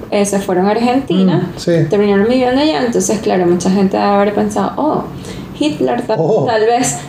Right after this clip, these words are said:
Speaker 1: no está muerto", y también se fue a Argentina, <laughs> algo así.
Speaker 2: "Oh, mi amigo Hitler se fue a
Speaker 1: Sí.
Speaker 2: Argentina". Pero tú, tú crees que lo, o sea, ¿tú crees que una persona,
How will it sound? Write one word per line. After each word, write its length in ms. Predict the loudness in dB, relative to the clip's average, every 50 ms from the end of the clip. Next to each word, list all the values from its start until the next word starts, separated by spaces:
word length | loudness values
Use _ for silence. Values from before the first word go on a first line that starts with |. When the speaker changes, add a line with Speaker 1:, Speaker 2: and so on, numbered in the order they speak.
| -4 -2 0
Speaker 1:
no 180 | 0 2 2 0
está 240 | 0 0 0 -2 0
muerto", 420 | 0 2 0 0 0 0 -2 0 0
y 140 | 0 0 0
también 440 | 0 0 0 2 2 2 2 0 0
se 100 | -2 -2
fue 140 | 0 0 0
a 40 |
Argentina, 600 | 0 0 0 0 0 0 0 0 0 -2 0 0
<laughs> 0 |
algo 160 | 0 2 2 0
así. 280 | 0 -2 -2 -2 -4 -4 -6 -12 -14 -14 -16 -16 -16 -16 -18 -14 -8 -4
Speaker 2:
"Oh, 320 | 0 0 0 0 0 -2 -4 -2
mi 100 | -2 0
amigo 240 | 2 2 2 2 0 0
Hitler 500 | 0 0 0 2 2 2 2 2 0 -2
se 340 | -4 -4 -2 0 0 2 2
fue 60 | 0
a 20 | 2
Speaker 1:
Sí. 60 | 2
Speaker 2:
Argentina". 380 | 2 2 2 2 2 2 2 0 0 -2 -4 -8 -10 -10 -10 -10 -12 -12 -12 -14 -14 -16 -18 -18 -20 -16 -6 -2
Pero 140 | -2 0
tú, 220 | 2 2 2 2 0
tú 100 | 0 0
crees 240 | 2 2 0 0 0
que 60 | 0
lo, 760 | 0 2 2 4 4 4 4 4 4 4 4 2 2 2 2
o 40 | 2 2 2 0 0 -2 -6 -12 -16 -18 -18 -18 -18 -16 -16 -16 -16 -16 -10 -6
sea, 100 | -4 -4 -2
¿tú 100 | 0 0
crees 240 | 0 2 0 0 0
que 80 | 0 0
una 160 | 0 0 0
persona, 840 | 0 0 0 0 0 0 0 0 2 2 2 2 2 2 2 0 -2